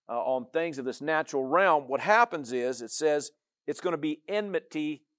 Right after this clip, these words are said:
against God. In other words, it's gonna war against God. That's what that word means. I mean, it's fighting against God.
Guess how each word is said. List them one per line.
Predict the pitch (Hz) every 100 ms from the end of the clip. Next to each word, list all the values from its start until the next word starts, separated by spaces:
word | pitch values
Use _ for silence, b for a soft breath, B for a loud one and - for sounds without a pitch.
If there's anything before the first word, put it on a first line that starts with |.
| -
against | 127 139 139 -
God. | 147 127
In |
other | 139
words, | 143 139
it's | -
gonna | - 156
war | 131 135 151 180 190 170
against | 131 147 - 123
God. | 147 143 113 80
That's | 98 -
what | 131 -
that | 117 107
word | 123 120
means. | 90 80 69 -
I |
mean, | 95 98
it's | 95
fighting | - 143 147 -
against | 123 131 131 - -
God. | 139 113